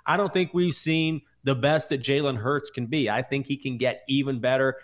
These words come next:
and will improve even more. So I love the Eagles there. When you talk about fewest regular season wins, I don't like the Cardinals at plus two seventy-five. I don't like the value there, but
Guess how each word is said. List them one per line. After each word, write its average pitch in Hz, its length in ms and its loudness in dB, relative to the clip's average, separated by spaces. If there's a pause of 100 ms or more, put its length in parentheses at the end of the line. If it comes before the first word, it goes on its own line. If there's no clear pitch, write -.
(160)
and 123 140 0
will 123 120 0
improve 131 460 0
even 117 220 -2
more. 117 240 -2
So 107 140 -4
I 107 40 0
love 156 200 0
the 139 200 -2
Eagles 131 360 -2
there. 95 260 -6 (220)
When 143 100 0
you 147 60 0
talk 220 180 2
about 151 340 2
fewest 269 400 2
regular 131 320 2
season 113 400 -2
wins, 117 300 -2 (600)
I 208 140 4
don't 277 140 2
like 247 160 0
the 175 60 -2
Cardinals 170 500 2
at - 160 -2
plus 147 180 0
two 139 140 0
seventy-five. 127 880 0
I 135 60 0
don't 127 280 -2
like 123 220 -2
the 113 80 -6
value 113 360 0
there, 120 400 0
but 110 140 -4